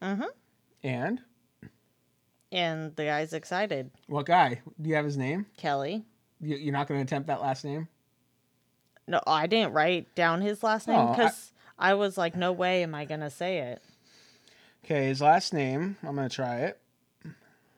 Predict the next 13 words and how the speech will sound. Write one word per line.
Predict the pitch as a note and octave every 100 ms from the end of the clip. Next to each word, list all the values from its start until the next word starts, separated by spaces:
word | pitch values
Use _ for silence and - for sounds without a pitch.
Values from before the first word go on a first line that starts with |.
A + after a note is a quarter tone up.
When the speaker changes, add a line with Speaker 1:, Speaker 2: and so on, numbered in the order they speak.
| _ -
Speaker 1:
You're | G#3+
really | B3 C#4+ C#4+ B3
feeling | B3+ A#3+ F3
brave | C#3+ C#3+ G3+ B3+
with | F#3
trying | - F3 F#3+ F3
the |
names | C#3 D3 A#3+ C#4+ -
today. | G#3 D3 B2+ C#3
Speaker 2:
Yeah. | C#3 C#3 C3+ B2+ B2 _ _ _ _ _ _ _ _ _ _ _ _ _ - A#2+ B2 B2+
Barasa. | C3 B2 B2 B2 - G#2 F2 - _ _ _ _ _ _ _ _ _ _ _ _ -
Barasa. | C#3+ D#3 C#3 B2 G#2 - _ _ _ _ _ -
Speaker 1:
Okay. | A3 G#3